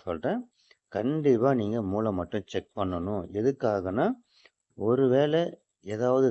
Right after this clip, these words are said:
தப்பு இருந்ததுன்னா அந்த தப்பை வந்து கீழேயே முதல் வரியிலேயே நம்ம அட்ஜஸ்ட் பண்ணிக்கலாம். ஒருவேளை நீங்க டிராயிங்ல தப்பு பண்ணியிருந்தாலும், இல்ல இடத்த அளந்துன்னு போறதுல எங்கன்னா ஒரு இடத்துல ஒரு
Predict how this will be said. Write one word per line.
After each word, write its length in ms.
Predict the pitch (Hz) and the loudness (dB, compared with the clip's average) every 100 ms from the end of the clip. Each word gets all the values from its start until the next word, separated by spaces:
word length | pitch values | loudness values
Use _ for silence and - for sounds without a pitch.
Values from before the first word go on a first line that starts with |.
| 127 | 0
தப்பு 320 | 113 113 127 113 | -4 -2 0 0
இருந்ததுன்னா 640 | 104 123 113 95 98 123 160 | 2 2 2 2 0 -2 -4
அந்த 300 | 98 101 95 90 | -6 -4 -4 -2
தப்பை 340 | 107 107 135 127 | -4 -4 0 0
வந்து 280 | 107 113 151 - _ | 0 -2 -6 -8 _
கீழேயே 560 | 127 143 151 135 120 151 - | -4 -2 2 2 4 2 -2
முதல் 380 | 98 107 123 135 | -4 0 0 2
வரியிலேயே 460 | 113 107 104 107 127 | 2 2 0 0 0
நம்ம 320 | 110 95 117 | 0 -2 -6
அட்ஜஸ்ட் 400 | - 90 104 - | -8 -8 -8 -8
பண்ணிக்கலாம். 540 | 101 90 85 87 90 80 _ - - - _ | -8 -8 -8 -8 -6 -8 _ -20 -20 -20 _
ஒருவேளை 420 | 95 92 95 123 131 | -4 -2 0 0 0
நீங்க 220 | 120 110 | 0 -2
டிராயிங்ல 420 | 92 107 113 110 107 | 0 0 0 0 -2
தப்பு 220 | 104 101 | -2 -4
பண்ணியிருந்தாலும், 640 | 98 98 92 90 92 92 92 | -6 -6 -6 -4 -4 -4 -8
இல்ல 160 | 95 98 | -6 -4
இடத்த 320 | 98 127 135 127 | -2 -2 0 2
அளந்துன்னு 380 | 104 107 110 101 | 2 0 -4 -6
போறதுல 520 | - 101 95 - 104 110 _ _ _ | -4 -4 -4 -6 -6 -6 _ _ _
எங்கன்னா 400 | 95 127 135 135 139 | -8 -4 -2 0 0
ஒரு 140 | 120 113 | 0 0
இடத்துல 280 | 107 123 120 | -2 4 4
ஒரு 220 | 107 107 | 4 2